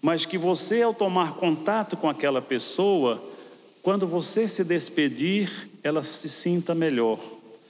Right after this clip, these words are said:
ela fique melhor, porque quando você sentir que ela está melhor, você também vai sentir uma alegria íntima, porque vai perceber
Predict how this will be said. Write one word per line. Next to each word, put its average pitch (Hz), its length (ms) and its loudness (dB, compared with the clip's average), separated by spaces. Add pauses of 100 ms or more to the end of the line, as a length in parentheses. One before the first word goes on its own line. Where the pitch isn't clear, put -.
(520)
ela 151 220 0
fique 208 460 -4
melhor, 127 520 2 (840)
porque 165 960 0
quando 240 320 4
você 185 320 0
sentir 180 580 2
que - 120 -2
ela 160 140 2
está 139 320 0
melhor, 131 560 2 (540)
você 165 260 2
também 175 420 2
vai 175 160 2
sentir 156 480 0
uma 143 120 4
alegria 131 500 2
íntima, 113 480 -2 (540)
porque 135 320 0
vai 165 280 0
perceber 151 1040 -2